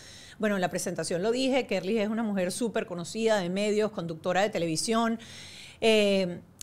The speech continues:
y todo ese proceso, desde tu barriga hasta el sol de hoy, ha sido muy compartido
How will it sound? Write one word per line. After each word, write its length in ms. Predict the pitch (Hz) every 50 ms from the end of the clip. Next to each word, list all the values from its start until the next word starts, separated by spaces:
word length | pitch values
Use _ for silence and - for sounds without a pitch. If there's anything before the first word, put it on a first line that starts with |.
| - -
y 140 | - 240 -
todo 260 | - - 233 233 294
ese 180 | 254 - 403 -
proceso, 760 | - 247 214 190 - - 277 262 269 262 - 277 247 254 240
desde 320 | 196 196 180 190 190 180
tu 140 | - 170 185
barriga 680 | 180 175 170 - - 254 285 285 247 226 254 254 247
hasta 340 | - - 180 170 - - 175
el 80 | 170 -
sol 220 | - 208 208 220
de 120 | 269 262 247
hoy, 300 | 233 220 220 220 240 233 - - - - - - -
ha 100 | - 220 220
sido 420 | - 254 262 277 285 302 294 294 -
muy 300 | 240 254 277 320 330 320
compartido 840 | 330 359 330 330 285 - - 285 262 254 214 208 214 220 -